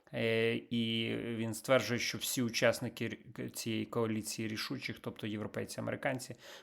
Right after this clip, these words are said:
мають на меті встановити справедливий і тривкий, тривалий мир для України. Е, і фактично, е, що він ще сказав, це ключові речі, е, які залишаються в сухому залишку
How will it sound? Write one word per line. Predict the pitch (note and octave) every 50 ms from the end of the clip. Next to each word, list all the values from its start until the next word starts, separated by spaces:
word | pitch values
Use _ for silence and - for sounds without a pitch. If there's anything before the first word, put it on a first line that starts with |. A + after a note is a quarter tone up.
| -
мають | - C3 C3+ C3+ C3 B2+ -
на | C3 B2 B2
меті | B2 A#2+ A#2+ - - C3
встановити | B2+ - - - B2+ A2+ A2+ A#2 A#2+ A#2 - A2
справедливий | - - - B2 A2+ A#2 A2+ A#2 B2+ B2+ B2+ B2+ B2+ B2
і | B2 - - B2+
тривкий, | A#2 - B2+ B2 A2+ - - - A#2+ A2+
тривалий | A2 - - - A2+ A2 A2 A2 A2+ A2+ A2+ A2
мир | A2 A#2+ A#2 A#2 - - - - _ _
для | - G#2 G#2+ A2
України. | A2+ A2+ - - A#2+ A#2+ A#2+ A#2 A#2 A#2+ A#2+ A#2 - A#2 - _ _ _ - - - - - - - - - - - - - _ _ _ _ _ - B2+
Е, | A2+ A2+ A2+ A2+ A2+ A2+ A2 A2 G#2+ G#2 - - - - - - - - - - _ -
і | C3 B2+ B2 B2 A#2+ A#2 A#2
фактично, | - C3 A#2 - - - D3+ C#3+ D3 - - - D3+ D3 D3 D3 D3 D3 - - - - - - - - - _ _ - -
е, | A#2+ A#2+ B2 A#2+ A2+
що | - - - - D3+ C#3
він | C3+ C3 A#2+
ще | - - - - D3+ C#3+
сказав, | C#3+ - - C#3 B2+ B2 B2+ C3 B2+ B2 A#2 - - - - - _ - _ -
це | - - C3+
ключові | A#2 - B2 B2 A#2 - C3 B2 B2 B2 A#2
речі, | A2+ G#2+ G#2+ - - - - G2+ F#2+ - _ _ _ _ _ _ _ _ _ -
е, | A#2 A2 G#2+ A2
які | A2 A2+ A2+ - B2+ A2+
залишаються | G#2+ A#2 A#2 A#2 A2 - - B2 A#2 A2+ G#2+ - - G#2+
в |
сухому | - - - - - C3 A#2 A#2
залишку | A2+ A2 A#2+ A#2 A#2 A2+ A2 - - - - -